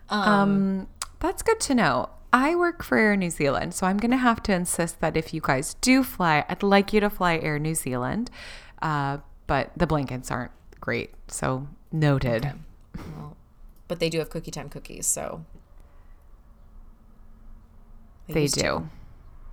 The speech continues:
Speaker 2: They
Speaker 1: Okay. I
Speaker 2: do
Speaker 1: was gonna say, they
Speaker 2: now,
Speaker 1: better.
Speaker 2: but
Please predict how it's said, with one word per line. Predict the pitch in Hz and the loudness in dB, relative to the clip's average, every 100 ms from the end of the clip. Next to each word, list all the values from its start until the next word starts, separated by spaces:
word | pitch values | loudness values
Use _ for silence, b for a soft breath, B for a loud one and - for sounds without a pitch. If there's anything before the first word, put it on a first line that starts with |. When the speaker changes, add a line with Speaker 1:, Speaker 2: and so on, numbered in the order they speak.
| - - | -18 -8
Speaker 2:
They | 165 156 | -2 -2
Speaker 1:
Okay. | |
I | 175 | 2
Speaker 2:
do | 202 220 | 4 6
Speaker 1:
was | 233 | 6
gonna | 240 240 | 6 4
say, | - 165 151 180 | 2 2 2 2
they | |
Speaker 2:
now, | 175 180 165 139 | 4 6 6 6
Speaker 1:
better. | 131 135 139 - | 4 0 -4 2
Speaker 2:
but | 151 139 131 - - - - - | 4 6 4 -2 -4 -2 -2 -4